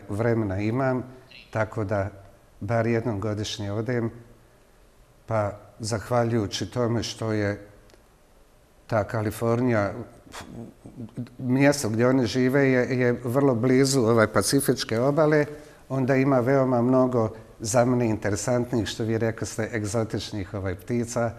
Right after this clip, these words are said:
tako da mi je to i, i dodatno zadovoljstvo, pored toga da vidim svoje najbliže da mogu i,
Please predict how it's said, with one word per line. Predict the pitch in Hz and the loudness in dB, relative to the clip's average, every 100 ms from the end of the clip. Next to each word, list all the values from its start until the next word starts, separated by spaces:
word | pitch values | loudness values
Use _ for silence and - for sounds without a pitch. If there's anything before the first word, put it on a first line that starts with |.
| - - - - | -14 -20 -20 -10
tako | 107 104 104 | -8 -6 -4
da | 113 | -2
mi | 107 107 | -2 -2
je | 98 98 - - - _ - _ | -2 -6 -10 -20 -20 _ -20 _
to | - 117 - | -4 -2 -2
i, | 131 110 - | -4 -6 -4
i | 113 - - - - - | -6 -6 -16 -20 -12 -4
dodatno | 107 135 123 110 - 113 | 0 2 4 2 0 -2
zadovoljstvo, | 104 110 104 107 117 123 - 120 | 0 0 0 0 0 -2 -2 -4
pored | - 127 113 | -2 0 0
toga | - 123 117 | 0 -2 0
da | 101 | -2
vidim | 110 113 120 107 104 - - - - | -2 0 0 0 -2 -8 -20 -20 -12
svoje | - - 127 127 | -6 -2 0 2
najbliže | 113 135 117 95 120 139 139 147 | 2 2 2 2 2 2 2 0
da | 131 | 0
mogu | 139 135 139 131 131 | -2 -2 -2 0 2
i, | 131 127 | 2 2